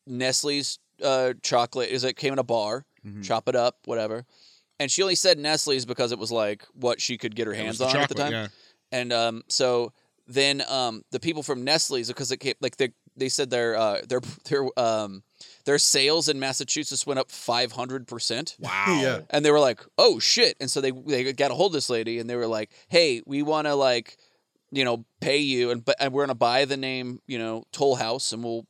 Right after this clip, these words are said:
Speaker 1: put out the cookie and blah, blah, blah." And then she was like, and she'd already been hit up by other chocolate. She was like, "Sure, that sounds great." Uh, she sold the, the name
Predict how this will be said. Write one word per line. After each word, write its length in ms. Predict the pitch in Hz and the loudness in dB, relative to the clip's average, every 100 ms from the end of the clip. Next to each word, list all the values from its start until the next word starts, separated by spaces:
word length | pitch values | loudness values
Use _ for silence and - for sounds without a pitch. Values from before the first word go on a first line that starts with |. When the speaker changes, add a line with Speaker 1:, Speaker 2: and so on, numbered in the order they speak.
| _ | _
Speaker 1:
put 140 | 135 | 0
out 140 | 120 117 | 0 0
the 80 | 123 | -4
cookie 400 | 113 107 120 117 | -6 -8 -8 -6
and 80 | |
blah, 100 | 110 | -6
blah, 80 | 107 | -6
blah." 200 | 113 107 113 - - - | -2 -4 -4 -16 -20 -12
And 120 | 127 | -10
then 100 | 123 | -6
she 180 | 117 139 | -6 -4
was 200 | 131 123 | -4 -2
like, 220 | 117 107 | -4 -4
and 80 | 139 | -4
she'd 140 | - 165 | 0 2
already 140 | 156 | 2
been 100 | 131 | 0
hit 160 | 117 127 | 0 0
up 120 | 131 | 2
by 120 | 123 | 0
other 260 | 120 120 123 | 0 0 -2
chocolate. 280 | 131 123 135 | -2 -2 -4
She 60 | |
was 100 | 156 | -6
like, 140 | 147 147 | -4 -2
"Sure, 240 | 185 196 | -2 0
that 80 | 127 | 0
sounds 220 | 151 139 | 0 -2
great." 280 | 131 175 139 - _ - - - | 0 2 2 -4 _ -20 -20 -4
Uh, 180 | - 123 | 0 0
she 220 | 117 - | 0 -2
sold 600 | 143 - 147 170 196 202 - _ _ - | -2 2 2 2 -2 -8 -18 _ _ -10
the, 240 | 139 131 123 - | -8 -8 -10 -6
the 100 | 123 | -4
name 300 | 127 123 | -4 -6